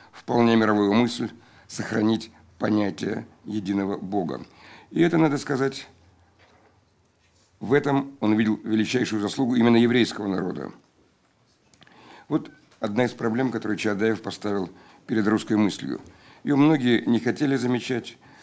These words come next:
многие отрицали. Ну,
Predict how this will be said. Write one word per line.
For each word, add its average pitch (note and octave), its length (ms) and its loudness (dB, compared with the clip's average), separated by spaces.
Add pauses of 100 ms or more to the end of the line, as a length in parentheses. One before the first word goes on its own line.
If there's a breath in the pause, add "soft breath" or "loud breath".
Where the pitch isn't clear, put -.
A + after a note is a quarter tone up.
(260 loud breath)
многие C3 580 2
отрицали. B2 800 -2 (1600 loud breath)
Ну, D#3 280 2